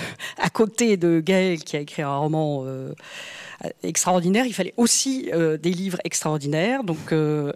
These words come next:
un, <laughs> le premier roman, alors le premier, les, le premier roman, euh, notre premier roman, Le Sang-Dieu de Virginie Cali-, Caliesti à ma droite, les premiers romans, la rentrée littéraire, paradoxalement, est un moment assez propice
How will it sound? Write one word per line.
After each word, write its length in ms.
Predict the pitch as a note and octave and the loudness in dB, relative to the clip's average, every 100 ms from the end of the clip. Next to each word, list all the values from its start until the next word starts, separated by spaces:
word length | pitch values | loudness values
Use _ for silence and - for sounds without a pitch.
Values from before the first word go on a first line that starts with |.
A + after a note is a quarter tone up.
| F3 | -2
un, 440 | D#3+ D#3 D3 C#3+ - G3+ - - | -2 -2 -4 -6 -6 -6 -6 -8
<laughs> 400 | - E3+ - _ | -12 -18 -20 _
le 240 | G#3+ G#3+ | 4 4
premier 360 | A#3+ - G#3+ G#3 | 4 2 2 4
roman, 540 | F#3 F#3+ F#3+ F3+ D#3 - - - - | 4 4 4 4 0 -4 -16 -20 -2
alors 140 | E3 | 2
le 100 | G3 | 2
premier, 280 | A3 B3 B3+ - | 4 2 2 0
les, 200 | G#3 A#3+ | -2 0
le 280 | - G3+ F#3 | 0 0 0
premier 280 | - A#3+ B3+ | 2 4 4
roman, 500 | A3 G#3+ A#3+ D4+ D#4+ - | 4 4 2 0 -2 -2
euh, 760 | E3 D#3+ D#3 D3+ D3 C#3+ C#3 D3+ - - - | 0 2 0 0 -2 -4 -6 -8 -12 -12 -4
notre 220 | D3 F#3 | 0 0
premier 280 | - D#3+ D#3 | -2 -2 -2
roman, 420 | D3 D3 D3+ C#3+ | -2 -2 -2 -2
Le 180 | D3 E3 | -2 0
Sang-Dieu 640 | F3 F3+ D#3 D3 D#3+ D#3 - _ | 0 0 -2 -2 -4 -6 -10 _
de 80 | D3+ | -4
Virginie 400 | D3 D#3 D3+ D3+ | 0 0 0 -2
Cali-, 220 | D3 C#3+ - - | -2 -6 -10 -12
Caliesti 500 | - D#3 D3+ D3+ - D#3 | -4 -2 0 -2 -2 -4
à 60 | |
ma 100 | C#3 | -4
droite, 240 | C#3+ F3+ A3 - - - - - - - | 0 0 -2 -6 -10 -8 -8 -8 -10 -4
les 220 | F#3 G#3 | 2 2
premiers 340 | B3 - C4 A#3+ | 4 4 6 6
romans, 340 | G3+ G3+ A#3+ | 4 4 4
la 140 | C4+ F3+ | 4 2
rentrée 280 | G#3 - | 0 0
littéraire, 600 | A#3 F3 F3+ F#3 A#3 C4 - | -2 0 0 2 0 -2 -4
paradoxalement, 920 | F#3+ F3+ F3 - F3+ F#3 A3 C4+ C#4 - _ _ _ _ | -2 0 0 0 0 0 2 0 0 -6 _ _ _ _
est 140 | - - | -4 2
un 40 | |
moment 240 | G3 A#3 C4 | 4 6 6
assez 180 | - | 4
propice 640 | A#3+ A3+ G#3 G3+ G3 - | 0 0 -2 -2 0 0